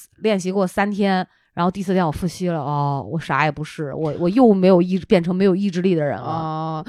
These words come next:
Speaker 2: 我跟你说，这个就像我前两天，一个是听了一个节目，一个是还是看的那本书，它，
Speaker 1: 嗯。
Speaker 2: 它其实都在讲一个差不多的东西，叫做心理韧性。
Speaker 1: 嗯，嗯，嗯。
Speaker 2: 这个东西就是，比如说最简单的举例子啊，
Speaker 1: 嗯。
Speaker 2: 它在体育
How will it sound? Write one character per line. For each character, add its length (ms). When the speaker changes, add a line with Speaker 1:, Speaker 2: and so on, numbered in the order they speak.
Speaker 2:
我 60
跟 100
你 80
说， 140
这 220
个 240
就 180
像 260
我 80
前 160
两 180
天， 280
一 60
个 120
是 80
听 240
了 80
一 40
个 120
节 280
目， 180
一 100
个 120
是 80
还 200
是 140
看 160
的 80
那 120
本 220
书， 300
它， 140
Speaker 1:
嗯。 340
Speaker 2:
它 160
其 180
实 120
都 120
在 180
讲 280
一 80
个 180
差 160
不 80
多 200
的 80
东 200
西， 120
叫 100
做 100
心 240
理 100
韧 220
性。 220
Speaker 1:
嗯， 260
嗯， 240
嗯。 160
Speaker 2:
这 80
个 60
东 160
西 80
就 120
是， 240
比 100
如 100
说 360
最 120
简 180
单 140
的 100
举 140
例 200
子 100
啊， 180
Speaker 1:
嗯。 80
Speaker 2:
它 120
在 140
体 220
育 120